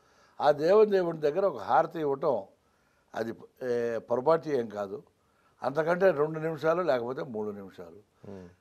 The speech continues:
Speaker 1: వాళ్ళు ఎంటర్ అయినప్పటి నుండి బయట వచ్చేంత వరకు వాళ్ళు లెక్క తీసుకుంటే
Speaker 2: ఉమ్.
Speaker 1: ఇది అపోలే. కానీ వాళ్ళు ఎన్నిసార్లు వచ్చారు,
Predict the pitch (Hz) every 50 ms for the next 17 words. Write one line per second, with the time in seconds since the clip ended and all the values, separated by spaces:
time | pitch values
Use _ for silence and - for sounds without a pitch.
0 | _ _ 117 117 127 139 151 170 170 160 151 147 147 143 143 139 135 127 120 131
1 | 131 170 170 175 208 214 214 208 196 180 202 196 190 196 202 202 214 208 208 202
2 | 196 196 190 190 190 185 170 156 165 180 175 196 185 165 139 - 170 165 190 175
3 | 175 165 180 175 160 160 160 156 151 147 147 147 143 123 110 - - _ _ _
4 | _ _ _ - 147 147 147 147 160 160 156 151 131 - - 143 127 - 147 127
5 | 107 98 104 139 - _ _ - 123 110 107 98 - - 101 101 101 - - 90
6 | 180 170 156 151 160 156 147 147 143 131 123 131 139 139 131 117 95 - _ _
7 | _ _ _ _ _ _ _ _ - 131 135 131 143 156 196 233 220 190 226 220
8 | 202 180 165 139 - - 113 104 104 123 - - _ _